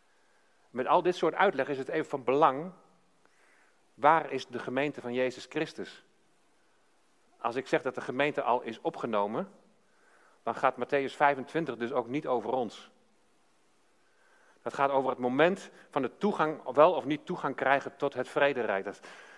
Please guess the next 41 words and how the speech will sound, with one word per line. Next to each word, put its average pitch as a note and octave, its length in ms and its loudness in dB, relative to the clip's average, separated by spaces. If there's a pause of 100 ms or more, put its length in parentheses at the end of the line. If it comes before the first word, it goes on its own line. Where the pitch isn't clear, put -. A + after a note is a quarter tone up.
(120)
je A#2 100 -6
ziet A2 180 -6
in B2+ 140 -4
Mattheüs D#3 300 2
vijfentwintig D#3 440 2
ook B2+ 120 -6
heel C#3+ 260 2
duidelijk, F3 340 8
dat D3 100 4
is C3 60 0
het C3 120 -4
moment B2+ 420 2
van D3 180 2
de B2+ 120 0
wederkomst. A2+ 840 0 (1080)
Aan A#2 120 -2
het A#2 100 -2
eind D#3+ 280 4
van C#3 120 -4
die A#2+ 100 -6
grote C#3+ 420 2
verdrukking. A#2 480 -4 (1700)
En B2+ 100 -2
het C3 160 -2
oordeel A3 360 10
komt F3+ 240 2
over C#3+ 220 4
al G3+ 280 6
de E3 80 0
volkeren E3+ 420 0
die C#3 100 -2
zich C3 140 -2
tegen C3 360 -2
Israël D3 560 2
hebben B2+ 220 0
gekeerd D#3 420 -2
tijdens C3+ 280 0
de A#2+ 100 -10
slag C#3+ 440 0 (460)
om B2 180 -4
Armageddon. A#2+ 680 0